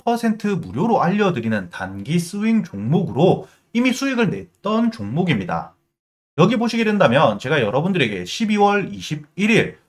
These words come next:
그 당시 문자 주셨던 분들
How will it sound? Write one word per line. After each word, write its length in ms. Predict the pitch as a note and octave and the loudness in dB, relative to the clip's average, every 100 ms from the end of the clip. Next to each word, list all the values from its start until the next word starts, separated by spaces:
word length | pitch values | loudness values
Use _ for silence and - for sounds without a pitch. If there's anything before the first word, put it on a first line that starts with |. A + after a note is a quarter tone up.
| _ | _
그 160 | - E3 | 0 0
당시 540 | B2+ A#2+ A#2+ - G#3 | 2 -2 -2 -2 -2
문자 520 | E3+ G2+ B2+ C#3+ G#3 | -2 -4 -6 0 0
주셨던 480 | - - D3+ D#3 B2 | 0 -4 -2 0 0
분들 320 | A2+ A2 F2+ | -2 -2 -4